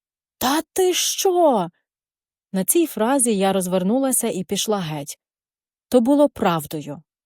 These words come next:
Я економила на усьому і на дітях теж, лиш би Ігор мав привід до мене вернутися,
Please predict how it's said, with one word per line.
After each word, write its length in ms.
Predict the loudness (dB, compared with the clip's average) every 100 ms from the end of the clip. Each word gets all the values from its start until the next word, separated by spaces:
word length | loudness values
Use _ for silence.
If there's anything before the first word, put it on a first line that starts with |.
| _ -6
Я 260 | 0 2 0
економила 640 | -2 0 2 2 2 0
на 140 | 0
усьому 560 | 2 2 2 0 0 -2
і 160 | 0
на 140 | 0 0
дітях 400 | -2 -4 -4 -6
теж, 380 | -6 -6 -6 -10 -20 -8 2
лиш 200 | 2 6
би 140 | 4
Ігор 420 | 4 2 2 2
мав 240 | 2 0 -2
привід 440 | -2 0 0 0
до 120 | -2
мене 340 | 0 -2 -2 -2
вернутися, 680 | -2 -2 -2 -2 -2 -2